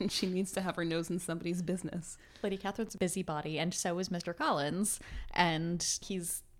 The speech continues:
Speaker 2: the parish rector, so they're getting all their information.
Speaker 1: Match made in heaven.
Speaker 2: They're just gossiping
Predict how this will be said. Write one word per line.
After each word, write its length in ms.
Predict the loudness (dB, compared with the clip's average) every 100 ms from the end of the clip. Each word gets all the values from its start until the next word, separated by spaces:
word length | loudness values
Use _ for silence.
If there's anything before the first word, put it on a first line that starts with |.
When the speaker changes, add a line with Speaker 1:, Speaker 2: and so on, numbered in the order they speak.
| -2
Speaker 2:
the 120 | -2
parish 440 | 0 -2 0 0 0
rector, 480 | -2 0 2 2 2
so 540 | 6 6 8 4 0 -6 -4 2
they're 120 | 4
getting 220 | 4 6
all 120 | 6
their 180 | 6 4
information. 640 | 4 4 4 4 6 4 2 -2
Speaker 1:
Match 300 | -4 -2 -2
made 140 | 0
in 80 | 0
heaven. 400 | -2 -4 -4 -6 -10 -20 -18 -12 -10 -4
Speaker 2:
They're 120 | -2
just 180 | 0 4
gossiping 580 | 6 6 4 0 0